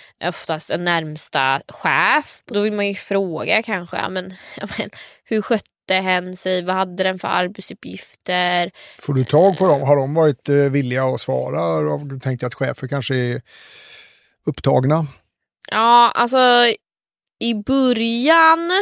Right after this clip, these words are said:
Speaker 1: för kanske sju år sedan, ja, skulle jag säga då. Desto mer tiden har gått, desto svårare har det ju blivit
Speaker 2: Mm.
Speaker 1: att få chefer att ge sig tiden med liksom referenstagning. Men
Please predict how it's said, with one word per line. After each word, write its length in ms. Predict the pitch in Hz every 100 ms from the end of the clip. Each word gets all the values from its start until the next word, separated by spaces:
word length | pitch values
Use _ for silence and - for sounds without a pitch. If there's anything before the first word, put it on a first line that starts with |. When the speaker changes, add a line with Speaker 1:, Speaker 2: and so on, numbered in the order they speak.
| - _ _ _ -
Speaker 1:
för 220 | 208 196
kanske 500 | 208 190 196 202 202
sju 260 | - 190 185
år 140 | 190
sedan, 180 | 208 453 - _ _ _
ja, 480 | - 196 214 233 330 - _ _ _
skulle 180 | - 254
jag 80 | 233
säga 160 | - 202
då. 160 | 208 202
Desto 380 | 214 214 - 202
mer 300 | 220 277 311
tiden 400 | - 247 196 196
har 120 | 190 190 190
gått, 400 | 277 - - - _ _ _
desto 220 | 208 196
svårare 440 | 190 214 196 208 247
har 260 | 254 220 190
det 120 | 180
ju 160 | 175
blivit 680 | 175 185 180 170 180 240 -
Speaker 2:
Mm. 180 | 120 117
Speaker 1:
att 380 | 127 - - - - _ _ _
få 460 | - - 214 185 175
chefer 680 | - 196 175 165 - 180 170
att 240 | 170 -
ge 200 | 175 175
sig 120 | 175
tiden 640 | - - 175 170 170 165 165
med 280 | 165 160 175
liksom 240 | 165 175
referenstagning. 1300 | - 185 196 196 190 180 180 - 180 170 190 214 180 190
Men 220 | 202 196